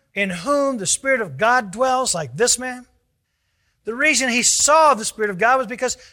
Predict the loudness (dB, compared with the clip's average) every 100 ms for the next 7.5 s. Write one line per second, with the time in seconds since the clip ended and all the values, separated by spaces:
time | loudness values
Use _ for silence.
0 | -6 0 4 4 4 0 -2 _ _ _
1 | 0 2 2 -4 2 6 6 6 0 -4
2 | 2 4 6 4 2 2 -2 _ _ _
3 | _ _ _ _ -6 -2 2 2 0 -4
4 | -4 -4 -2 -4 0 2 4 4 2 -8
5 | _ -10 -2 0 4 4 4 2 0 2
6 | 2 0 -2 -4 -8 -4 -2 -2 -6 -2
7 | 2 4 4 0